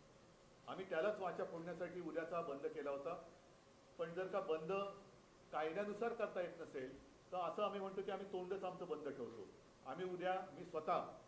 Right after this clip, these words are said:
उद्या अकरा वाजता शिवसेना भवन इथल्या चौकात जाऊन बसणार आहे, तोंडाला काळी फीत लावून, हातात काळा झेंडा घेऊन बसणार आहे आणि मला वाटतं त्याला तरी कोणी मनाई करू शकत नाही. आणि जर त्यालाही मनाई होणार असेल तर मग मी जनतेच्या न्यायालयामध्ये दाद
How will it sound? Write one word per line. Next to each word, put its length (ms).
उद्या 180
अकरा 300
वाजता 480
शिवसेना 400
भवन 340
इथल्या 640
चौकात 260
जाऊन 260
बसणार 340
आहे, 120
तोंडाला 320
काळी 260
फीत 260
लावून, 220
हातात 240
काळा 280
झेंडा 300
घेऊन 280
बसणार 320
आहे 120
आणि 120
मला 180
वाटतं 220
त्याला 300
तरी 120
कोणी 220
मनाई 300
करू 220
शकत 260
नाही. 140
आणि 140
जर 120
त्यालाही 400
मनाई 280
होणार 240
असेल 680
तर 60
मग 120
मी 140
जनतेच्या 460
न्यायालयामध्ये 500
दाद 200